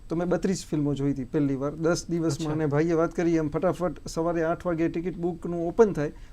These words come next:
Speaker 1: પરમ દિવસની ટિકિટ બુક સવારે આઠ વાગે એપ્લિકેશન ખુલે અને દસ મિનિટમાં કરવાની હોય. જો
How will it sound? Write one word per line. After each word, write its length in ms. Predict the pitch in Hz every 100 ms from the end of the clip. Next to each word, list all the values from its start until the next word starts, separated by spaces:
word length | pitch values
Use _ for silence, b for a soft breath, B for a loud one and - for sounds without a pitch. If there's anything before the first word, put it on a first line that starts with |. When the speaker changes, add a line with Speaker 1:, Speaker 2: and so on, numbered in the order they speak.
| -
Speaker 1:
પરમ 240 | 196 208
દિવસની 340 | 196 196 196 170
ટિકિટ 240 | 175 196
બુક 180 | 220 226
સવારે 300 | 175 175 170
આઠ 140 | 165
વાગે 160 | 170 160
એપ્લિકેશન 520 | 160 180 165 170 175
ખુલે 320 | 151 190 190
અને 140 | 156 156
દસ 240 | 147 -
મિનિટમાં 320 | 175 170 160
કરવાની 340 | 151 175 196 156
હોય. 200 | 139 139 b b b 151
જો 340 | 165 170